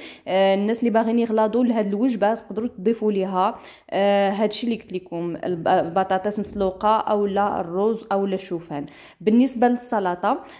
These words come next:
انا غادي نستعمل البروكولي اللي قطعته، آه، قطري، آه، قطعته قطع صغيره، آه، غسلته مزيان ودرته يتسلق مع شويه ديال الملح،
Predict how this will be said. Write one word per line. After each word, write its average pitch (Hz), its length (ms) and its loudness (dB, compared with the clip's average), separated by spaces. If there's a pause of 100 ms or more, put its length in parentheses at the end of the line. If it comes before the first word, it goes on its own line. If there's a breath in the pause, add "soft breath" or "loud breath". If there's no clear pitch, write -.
(160 loud breath)
انا 202 180 -2
غادي 208 160 2
نستعمل 214 760 0
البروكولي 208 800 0 (220 loud breath)
اللي 202 140 0
قطعته، 202 880 -2 (360)
آه، 190 600 2
قطري، 208 600 -2
آه، 190 180 2
قطعته 202 720 -4
قطع 214 360 -2
صغيره، 180 680 0 (380 loud breath)
آه، 208 320 4
غسلته 277 360 0
مزيان 196 640 0
ودرته 247 440 0
يتسلق 254 440 -2
مع 190 160 2
شويه 233 340 2
ديال 180 260 2
الملح، 160 460 -2